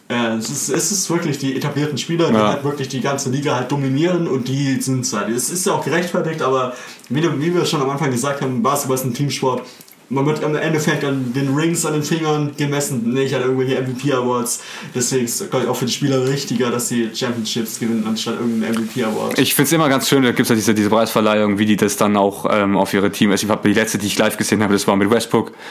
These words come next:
Speaker 2: Da hat er, da waren ja irgendwie vier, fünf Spieler, äh, von O K C, ähm, im, da. Kanter et cetera waren, glaub ich, da. Äh, Kanter hat damals noch für O K C gespielt. Ähm, und die hat er dann halt auch auf die Bühne geholt, so als Beweis für, ja, ähm, es ist eigentlich auch ein Team-Ding.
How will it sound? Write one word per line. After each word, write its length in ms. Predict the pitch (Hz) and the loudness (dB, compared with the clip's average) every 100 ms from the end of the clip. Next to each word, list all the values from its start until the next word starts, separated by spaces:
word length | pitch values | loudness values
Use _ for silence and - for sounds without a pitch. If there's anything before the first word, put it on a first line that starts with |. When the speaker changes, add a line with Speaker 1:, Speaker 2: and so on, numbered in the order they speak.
| - - 120 | -16 -6 0
Speaker 2:
Da 160 | 104 | 2
hat 100 | 104 | 4
er, 60 | 110 | 2
da 140 | 101 | 4
waren 160 | 104 110 | 4 4
ja 80 | 107 | 4
irgendwie 180 | 104 101 | 2 2
vier, 180 | - | 2
fünf 200 | 104 110 | 2 2
Spieler, 540 | - 117 110 104 104 104 | 2 2 4 4 4 2
äh, 40 | |
von 180 | - 107 | 2 2
O 80 | 104 | 2
K 140 | - | 0
C, 320 | - 110 107 | 2 4 4
ähm, 580 | 98 - - 101 98 98 | 2 2 2 2 2 0
im, 120 | 95 - - - | 0 -2 -6 0
da. 380 | 107 110 110 - - | 2 2 0 -8 -12
Kanter 300 | - 107 98 95 | -2 0 2 2
et 120 | 92 | 2
cetera 320 | - 101 98 95 | 0 2 4 4
waren, 160 | 95 | 2
glaub 140 | 95 92 | 2 0
ich, 80 | |
da. 260 | - 98 92 - - - - | 2 2 0 -10 -14 -14 -6
Äh, 140 | - 90 | -6 -2
Kanter 220 | - 98 | -2 0
hat 120 | 95 98 | 0 2
damals 280 | 95 92 | 2 0
noch 120 | 95 - | -2 0
für 180 | 104 | 2
O 60 | 95 | 2
K 100 | - | 0
C 160 | - 98 | 0 0
gespielt. 460 | 95 - 98 - - 120 113 | 0 0 0 -2 -12 -12 -4
Ähm, 160 | 113 101 | 0 2
und 80 | 101 | 2
die 80 | 107 | 2
hat 60 | |
er 40 | 101 | 2
dann 140 | 101 | 2
halt 120 | 98 | 2
auch 100 | 98 | 2
auf 100 | 104 | 2
die 80 | 117 | 2
Bühne 240 | 104 110 | 4 4
geholt, 480 | 107 104 101 95 - | 4 4 2 0 -2
so 160 | - 110 | 0 2
als 180 | 95 95 | 2 2
Beweis 360 | 110 101 104 98 | 2 4 2 2
für, 140 | 104 | 2
ja, 400 | 101 101 101 95 - - - - - - | 4 4 2 0 -10 -16 -16 -18 -20 -12
ähm, 760 | - 104 101 101 98 95 95 127 - - _ - | 0 2 4 2 2 2 0 -6 -18 -20 _ -2
es 120 | 104 | 0
ist 40 | |
eigentlich 220 | 104 98 98 | 2 2 2
auch 80 | |
ein 100 | 101 | 0
Team-Ding. 440 | 90 123 113 110 | 2 2 4 4